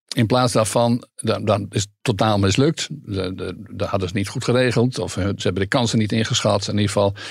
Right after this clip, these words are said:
de tegenwerking was, zoals ze doen gebruiken in ambtenarij en de rest van de coalitie ook totaal. Dus dat kun je verder vergeten. Wat in die fase ook begon,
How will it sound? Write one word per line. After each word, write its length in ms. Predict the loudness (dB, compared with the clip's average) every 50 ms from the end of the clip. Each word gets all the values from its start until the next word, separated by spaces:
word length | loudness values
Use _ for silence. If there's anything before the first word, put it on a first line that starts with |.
| -14 -16 -18 -12 _
de 140 | -8 -4 0
tegenwerking 800 | 2 2 2 2 2 4 4 4 2 2 0 -2 -4 -4 -6 -10
was, 320 | -6 -2 0 0 2 2
zoals 180 | 0 0 0 -2
ze 80 | -2
doen 140 | -4 -4 -2
gebruiken 440 | -2 -2 -2 -2 -2 -4 -4 -4 -4
in 140 | -2 0 0
ambtenarij 640 | 0 0 0 0 2 2 2 2 0 0 0 -2
en 80 | -2 -4
de 60 | -2
rest 160 | -2 -4 -4 -2
van 80 | -4
de 60 | -4 -2
coalitie 480 | 0 0 0 0 0 -2 -2 -2 -2
ook 80 | -2 -2
totaal. 440 | -6 -8 -4 -4 -2 -2 -2 -2 -4
Dus 180 | -4 -6 -8 -10
dat 80 | -8
kun 120 | -6 -4 -4
je 80 | -2
verder 220 | -2 -2 -2 -2 -4
vergeten. 360 | -4 -2 -2 -2 -2 -2 -6 -12 -14 -14 -14 -14 -4 -2
Wat 160 | -2 0 4
in 140 | 4 4 6
die 140 | 6 4
fase 360 | 4 4 2 2 2 2 2 2
ook 140 | 2 2
begon, 460 | 2 0 0 2 2 2 2 0 -2